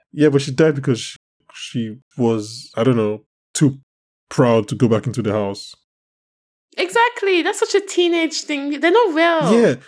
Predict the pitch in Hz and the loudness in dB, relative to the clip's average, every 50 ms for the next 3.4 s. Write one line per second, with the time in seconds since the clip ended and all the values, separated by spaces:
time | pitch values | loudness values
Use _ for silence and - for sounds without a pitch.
0 | - _ _ _ _ - 175 180 185 190 175 - 196 196 - 220 190 170 170 160 | -20 _ _ _ _ 0 2 4 4 2 4 4 2 4 4 2 2 4 2 2
1 | 156 143 139 - - - 185 180 165 175 170 - - 180 156 139 131 - - - | 0 -2 -4 -10 -10 -6 -6 -2 0 0 -2 0 2 4 4 4 4 2 -2 -10
2 | - _ _ _ _ _ - - 202 185 190 170 151 135 - 160 151 147 135 135 | -20 _ _ _ _ _ -2 2 4 4 6 4 4 4 4 4 4 4 4 4
3 | 131 135 131 127 117 101 104 | 4 2 2 2 0 -2 -6